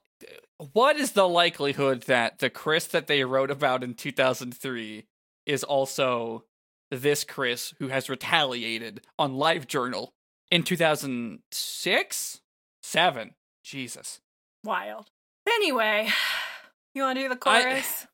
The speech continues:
Speaker 1: th-, the fucking Chris incident is gonna bug me forever. Yes, I'll do the chorus.
Speaker 2: <laughs>
Speaker 1: Um, it's all, it's all green.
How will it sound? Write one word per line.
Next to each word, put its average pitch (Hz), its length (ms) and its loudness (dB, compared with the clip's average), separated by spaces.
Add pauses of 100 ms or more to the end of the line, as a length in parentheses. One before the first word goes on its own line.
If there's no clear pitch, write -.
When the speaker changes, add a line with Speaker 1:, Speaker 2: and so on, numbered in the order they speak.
(140)
Speaker 1:
th-, - 400 -16
the 175 100 0
fucking 233 460 2
Chris - 520 -2
incident 123 640 -4
is 135 160 -12
gonna 123 220 -4
bug 120 300 2
me 113 100 -4
forever. 107 500 -6
Yes, 127 320 2
I'll 110 120 -6
do 104 140 -14
the 95 100 -16
chorus. - 460 -16
Speaker 2:
<laughs> 311 60 4 (260)
Speaker 1:
Um, 120 240 2
it's 143 140 -2
all, 165 280 0
it's 165 240 -6
all 170 360 -2
green. 165 600 -14